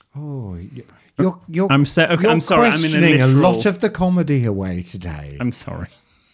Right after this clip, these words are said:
Speaker 1: I mean, the
Speaker 2: This
Speaker 1: fact
Speaker 2: is what Mikey does with programmes. And he goes, "Well, that would never happen because," and I, and I have to say, "Don't be so literal."
Speaker 1: But keeping up appearances is, at,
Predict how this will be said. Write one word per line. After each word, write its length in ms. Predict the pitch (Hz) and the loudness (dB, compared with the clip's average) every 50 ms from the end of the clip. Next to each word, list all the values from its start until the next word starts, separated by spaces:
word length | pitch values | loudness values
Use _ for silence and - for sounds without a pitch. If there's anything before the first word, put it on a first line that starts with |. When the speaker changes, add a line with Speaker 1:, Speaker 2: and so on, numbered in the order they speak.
| _ _ _ _ _ | _ _ _ _ _
Speaker 1:
I 60 | 151 160 | -2 0
mean, 220 | 175 185 185 180 160 | 0 2 0 0 0
the 80 | - 190 | 0 0
Speaker 2:
This 240 | 175 - - 226 220 | 0 2 0 2 4
Speaker 1:
fact 80 | 226 | 6
Speaker 2:
is 80 | 226 - | 6 6
what 180 | 240 208 175 175 | 6 6 6 4
Mikey 400 | 175 170 170 175 175 - - 120 | 4 4 4 2 2 0 -2 -2
does 300 | - 101 95 90 - - | -2 -2 -6 -6 -6 -6
with 180 | 113 101 - _ | -8 -8 -6 _
programmes. 560 | - 120 110 98 - 92 82 87 95 95 - | -2 0 0 0 -2 -6 -6 -6 -8 -6 -4
And 80 | 113 | -2
he 60 | 113 120 | -2 -2
goes, 80 | 117 | -2
"Well, 140 | 120 120 131 | -4 -2 -2
that 160 | 151 - - | -4 -4 -4
would 120 | 101 85 - | -10 -16 -16
never 180 | 92 82 87 | -18 -18 -18
happen 360 | 85 92 95 - - 120 113 | -18 -20 -20 -14 -12 -12 -10
because," 320 | 104 120 - 131 123 110 110 | -10 -10 -8 -6 -6 -6 -4
and 100 | 113 113 | -6 -6
I, 160 | 110 117 120 - | -6 -6 -6 -8
and 120 | 117 120 127 | -6 -4 -2
I 140 | 131 135 | -2 -2
have 140 | 127 107 - - | -2 -4 -8 -14
to 80 | - | -14
say, 140 | 104 104 101 | -14 -12 -12
"Don't 240 | 101 - 156 - - | -12 -14 -16 -16 -14
be 80 | - | -16
so 140 | 156 - 170 | -12 -10 -8
literal." 480 | 160 165 175 170 - - 135 113 95 90 - | -8 -8 -8 -10 -10 -12 -14 -14 -12 -12 -12
Speaker 1:
But 260 | 302 277 - - - | -12 -12 -12 -12 -6
keeping 280 | - 240 247 202 233 240 | -6 -4 -4 -4 -4 -4
up 120 | 220 180 | -4 -4
appearances 680 | 196 180 - 185 196 196 190 180 - - 170 170 175 175 | -4 -2 0 2 2 2 0 -2 -2 -2 -2 -2 -2 -4
is, 300 | - 196 190 190 170 147 | -2 0 0 2 2 0
at, 240 | 175 165 - - _ | -2 -4 -4 -8 _